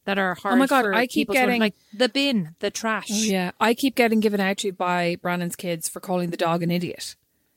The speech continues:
Speaker 2: When, like, the dog the other day went to catch a ball, fell over on top of himself, and I went, "Oh my God, you idiot." And they were like, "Don't call him an idiot." And I was like, "Is that really, like, that would feel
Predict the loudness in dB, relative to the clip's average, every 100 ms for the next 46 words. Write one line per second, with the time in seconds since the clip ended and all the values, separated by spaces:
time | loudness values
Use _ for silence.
0 | _ _ _ _ 2 4 4 2 0 4
1 | 6 6 4 2 4 2 2 0 -4 -4
2 | -6 -4 -2 -2 -4 -4 -4 -4 0 0
3 | 0 -4 -2 2 4 4 4 -2 -4 -8
4 | -6 -6 -4 -6 -8 -12 _ _ -2 2
5 | 2 2 2 4 4 2 0 2 4 4
6 | 2 0 -2 -2 2 2 4 0 2 6
7 | 6 6 4 4 0 -2 -8 -10 -20 -20
8 | -20 -20 -10 -4 -2 0 -2 -2 -2 0
9 | 0 0 0 -2 -2 -4 -2 0 2 0
10 | 2 4 4